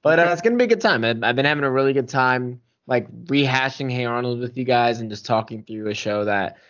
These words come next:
Speaker 1: uh, was, meant a lot for me growing up. Uh, so it's, I'm excited to, like, see, see the final four come into fruition.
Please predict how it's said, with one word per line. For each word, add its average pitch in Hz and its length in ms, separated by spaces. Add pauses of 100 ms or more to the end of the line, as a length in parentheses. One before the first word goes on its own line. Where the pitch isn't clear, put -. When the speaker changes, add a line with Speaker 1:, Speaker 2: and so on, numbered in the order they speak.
(180)
Speaker 1:
uh, 107 260
was, 107 300
meant 123 300
a 127 40
lot 117 220
for 131 80
me 123 120
growing 117 280
up. 127 320
Uh, 107 320
so 123 200
it's, - 360
I'm 135 220
excited 151 380
to, 160 120
like, 143 260
see, 147 480
see 160 320
the 143 140
final 113 460
four 101 400
come 104 260
into 87 180
fruition. - 680